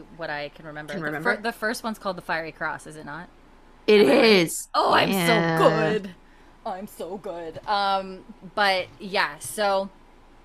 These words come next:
Speaker 1: it's okay. Honestly, Brittany, did I tell you I finally finished book nine? Did I tell you this? I finished it a
Speaker 2: You
Speaker 1: couple
Speaker 2: did
Speaker 1: weeks
Speaker 2: not.
Speaker 1: ago. That was, no, November,
Speaker 2: That was a
Speaker 1: December,
Speaker 2: marathon,
Speaker 1: January,
Speaker 2: yeah.
Speaker 1: February, March, April, May, June. Nineteen months. <laughs>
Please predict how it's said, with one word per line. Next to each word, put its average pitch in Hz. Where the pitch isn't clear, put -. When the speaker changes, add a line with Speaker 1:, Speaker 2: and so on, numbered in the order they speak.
Speaker 1:
it's 240
okay. 247
Honestly, 214
Brittany, 262
did 220
I 330
tell 294
you 311
I 277
finally 214
finished 202
book 196
nine? 185
Did 185
I 185
tell 185
you 185
this? 262
I 202
finished 220
it 240
a -
Speaker 2:
You 233
Speaker 1:
couple 233
Speaker 2:
did 190
Speaker 1:
weeks 170
Speaker 2:
not. 208
Speaker 1:
ago. 165
That 202
was, 196
no, 185
November, 165
Speaker 2:
That 185
was 254
a -
Speaker 1:
December, 165
Speaker 2:
marathon, 165
Speaker 1:
January, 170
Speaker 2:
yeah. -
Speaker 1:
February, 160
March, 151
April, 160
May, 151
June. 156
Nineteen 208
months. 180
<laughs> -